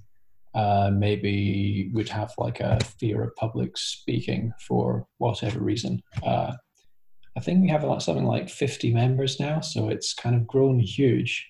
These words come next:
Um, and yeah, it's, uh, yeah, it's a really fun club. Um, we've been meeting over, uh, Zoom now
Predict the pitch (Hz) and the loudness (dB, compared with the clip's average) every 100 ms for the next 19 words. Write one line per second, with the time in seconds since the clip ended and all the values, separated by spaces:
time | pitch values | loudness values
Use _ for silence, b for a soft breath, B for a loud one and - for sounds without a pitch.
0 | - 113 107 107 104 104 - _ _ _ | -4 0 2 2 -2 -6 -10 _ _ _
1 | _ _ - 120 123 131 107 98 113 - | _ _ -10 0 4 6 4 2 -4 -4
2 | 139 139 - 160 147 147 151 147 127 165 | -2 -2 0 4 6 6 2 0 2 4
3 | - 123 - - 135 - 131 143 135 123 | 2 0 -6 -2 0 2 2 2 0 0
4 | 113 113 127 117 120 - 196 190 110 110 | 0 0 0 0 0 -6 -10 -4 -2 0
5 | 110 113 113 - 120 117 120 120 135 131 | -2 -2 -4 -4 -4 0 2 4 4 2
6 | 120 120 120 110 110 107 107 104 104 104 | 4 4 4 2 2 2 2 2 0 -2
7 | - - - - 127 127 107 - - - | -4 -14 -20 2 4 6 4 2 0 -4